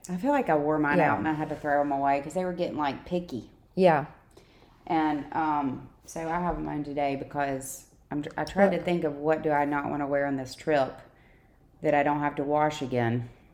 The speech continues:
Speaker 1: before I leave. That was the thought process.
Speaker 2: You're not leaving till Friday.
Speaker 1: I know, but I air dry everything.
Speaker 2: I know, but
Speaker 1: Kinda like air fry, but not.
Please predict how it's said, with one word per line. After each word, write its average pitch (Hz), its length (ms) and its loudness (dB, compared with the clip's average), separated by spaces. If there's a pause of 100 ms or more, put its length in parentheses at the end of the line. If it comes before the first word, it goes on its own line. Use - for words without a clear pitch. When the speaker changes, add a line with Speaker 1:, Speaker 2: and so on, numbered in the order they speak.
(160)
Speaker 1:
before 151 320 0
I 135 80 2
leave. 123 220 -6 (280)
That 147 140 -2
was 151 140 -4
the - 100 -10
thought - 240 -10
process. - 600 -16
Speaker 2:
You're 247 140 4
not 262 180 2
leaving 277 240 2
till 180 140 4
Friday. 190 520 2 (400)
Speaker 1:
I 87 40 -6
know, 143 180 -2
but 143 200 -2
I 107 240 -4 (160)
air 190 200 -2
dry 135 260 -2
everything. 123 640 -4 (220)
Speaker 2:
I 190 140 2
know, 262 260 4
but 190 120 4
Speaker 1:
Kinda 185 120 4
like 175 180 4
air 165 160 2
fry, 180 480 -6
but 165 220 -4
not. 196 460 -6